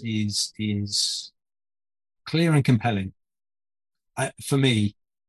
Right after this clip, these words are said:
it's, it's clear and compelling. Whichever marker you want to, whether it's biodiversity, climate change,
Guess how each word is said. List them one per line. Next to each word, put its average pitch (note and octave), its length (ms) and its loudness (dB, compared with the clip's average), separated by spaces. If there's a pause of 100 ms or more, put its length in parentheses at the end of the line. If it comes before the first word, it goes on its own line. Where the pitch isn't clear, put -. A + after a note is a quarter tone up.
(160)
it's, A#2+ 280 -8
it's A2+ 200 -6
clear A#2 180 0
and G#2 100 0
compelling. G#2+ 460 4
Whichever C#3 400 2
marker C3+ 400 0
you A2+ 160 -4
want A2+ 140 -2
to, G#2 80 -8 (100)
whether A2 180 -4
it's - 160 -8
biodiversity, A2+ 760 -2
climate A2+ 380 -2
change, G#2+ 600 -2